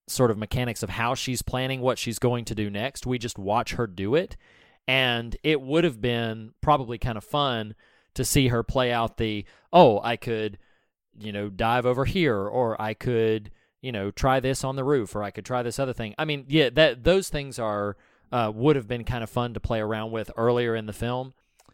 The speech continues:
Uh, I don't, I mean, I don't disagree. It didn't, the, the middle for me did not lag. So it's, I'm, I'm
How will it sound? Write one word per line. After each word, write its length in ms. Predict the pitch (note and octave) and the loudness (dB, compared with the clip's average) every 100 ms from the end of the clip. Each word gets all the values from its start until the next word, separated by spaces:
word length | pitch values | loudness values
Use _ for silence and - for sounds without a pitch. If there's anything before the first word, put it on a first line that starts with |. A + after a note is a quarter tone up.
| _ _ - | _ _ -4
Uh, 180 | A#2 A2 | -2 -2
I 100 | B2+ | -2
don't, 180 | C3+ | -2
I 40 | B2+ | -2
mean, 100 | C3 | -2
I 60 | B2+ | 0
don't 180 | C3+ A#2 | 0 0
disagree. 520 | A#2+ G#2+ G2+ A2+ G#2 | -4 -4 -6 -6 -6
It 100 | A2 | -4
didn't, 500 | E3 D3 C3 - - _ _ - - - _ - | -4 -6 -12 -14 -18 _ _ -18 -18 -20 _ -16
the, 240 | C3+ D#3+ | -10 -12
the 300 | C#3+ C3+ C#3+ | -10 0 0
middle 320 | C#3+ A#3 A3+ | 6 6 6
for 140 | - C#3 | 0 -4
me 200 | C#3+ D#3 | -4 -4
did 180 | A#2 A2 | -6 -6
not 240 | A2+ F2 | -6 -6
lag. 500 | G2+ A2+ F2+ D#2 D#2+ | -4 -2 -2 -8 -10
So 160 | - A#2 | -2 -2
it's, 200 | G#2 - - | -2 -10 -12
I'm, 300 | A2+ G#2+ G#2 | -12 -12 -10
I'm 260 | A2+ A2+ | -10 -8